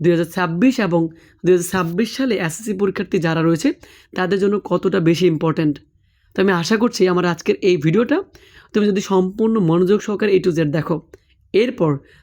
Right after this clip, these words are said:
তোমার ইমেইল লেখা নিয়ে বিন্দুমাত্র সমস্যায় পড়তে হবে না। তো চলো শুরু করি। দেখো শিক্ষার্থী বন্ধুরা, ইমেইল লিখতে হলে আমরা জানি তুমি যার কাছে পাঠাবা তাকে to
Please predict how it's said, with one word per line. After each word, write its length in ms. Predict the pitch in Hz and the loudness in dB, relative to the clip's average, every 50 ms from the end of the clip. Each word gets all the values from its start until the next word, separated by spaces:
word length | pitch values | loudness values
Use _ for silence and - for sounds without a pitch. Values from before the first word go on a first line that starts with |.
| _ - | _ -2
তোমার 180 | 165 180 175 - - 185 | -2 -2 0 2 2 2
ইমেইল 240 | 185 196 220 240 240 220 175 | 2 4 2 2 2 2 0
লেখা 200 | 160 151 - 175 165 | 0 0 -2 0 0
নিয়ে 140 | 170 190 220 208 165 147 | 0 0 0 -2 0 0
বিন্দুমাত্র 520 | 165 180 190 185 175 214 214 214 208 - - 190 - | 0 0 0 0 0 0 0 -2 -2 -4 -8 -6 -2
সমস্যায় 340 | 196 175 185 180 - 214 208 - | 0 0 0 0 -2 -4 -4 -4
পড়তে 200 | 190 156 - 175 160 | -4 -4 -4 -4 -4
হবে 140 | 165 151 156 160 185 | -2 -2 -2 -4 -4
না। 40 | 214 220 - _ _ _ _ _ _ _ _ _ | -6 -12 -20 _ _ _ _ _ _ _ _ _
তো 60 | - 190 - | -4 -2 0
চলো 160 | 214 214 247 262 - | 0 2 2 0 2
শুরু 160 | 214 175 165 143 160 | 2 0 2 2 0
করি। 160 | 165 - - - - _ _ _ _ _ _ _ _ _ _ _ _ _ _ _ _ _ _ _ _ _ _ _ _ _ _ _ _ _ _ _ _ _ - | -2 -2 -6 -10 -16 _ _ _ _ _ _ _ _ _ _ _ _ _ _ _ _ _ _ _ _ _ _ _ _ _ _ _ _ _ _ _ _ _ -8
দেখো 240 | 180 202 208 - 285 220 | -6 -6 0 0 0 0
শিক্ষার্থী 300 | 254 240 - 254 - 254 220 247 | 0 0 0 0 -2 0 0 0
বন্ধুরা, 260 | 233 190 160 170 214 294 - _ _ _ _ _ _ _ _ _ _ _ _ _ - 208 | 0 2 0 0 0 -2 -6 _ _ _ _ _ _ _ _ _ _ _ _ _ -2 0
ইমেইল 200 | 233 262 294 277 226 | 2 4 4 4 2
লিখতে 180 | 196 - - 196 170 | 0 0 0 0 0
হলে 160 | 151 160 202 294 - - _ _ _ 185 | 2 0 0 -2 -4 -10 _ _ _ -2
আমরা 140 | 180 185 180 156 | 0 0 0 0
জানি 200 | 160 156 165 220 359 440 - _ _ _ _ _ _ _ _ _ _ _ _ _ _ | 0 0 0 0 0 -2 -6 _ _ _ _ _ _ _ _ _ _ _ _ _ _
তুমি 140 | - 185 190 151 165 | 0 2 2 2 2
যার 160 | 156 156 160 - | 0 -2 -2 -2
কাছে 160 | - 269 - 214 214 202 | -2 -2 0 -2 0 -2
পাঠাবা 320 | 170 160 170 180 220 370 403 - _ _ - _ _ _ _ _ _ _ _ _ _ _ _ _ _ - | -2 -2 -2 -2 -2 -4 -4 -6 _ _ -20 _ _ _ _ _ _ _ _ _ _ _ _ _ _ -6
তাকে 280 | 196 196 - 285 285 226 240 - - - - _ _ - | -6 -4 0 2 2 2 2 0 -4 -10 -20 _ _ 2
to 120 | 269 | 4